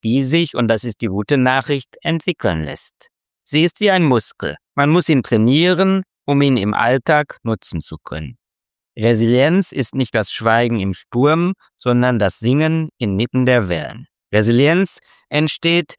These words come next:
durch eine Kombination aus innerer Haltung, Optimismus, Selbstwirksamkeit, soziales Umfeld, Zugehörigkeit und Austausch und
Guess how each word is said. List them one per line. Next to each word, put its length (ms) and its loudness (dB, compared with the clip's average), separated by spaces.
durch 200 -6
eine 200 2
Kombination 1080 2
aus 220 0
innerer 500 0
Haltung, 640 0
Optimismus, 1080 -2
Selbstwirksamkeit, 1300 -2
soziales 800 0
Umfeld, 800 -2
Zugehörigkeit 960 0
und 140 -4
Austausch 800 -2
und 300 0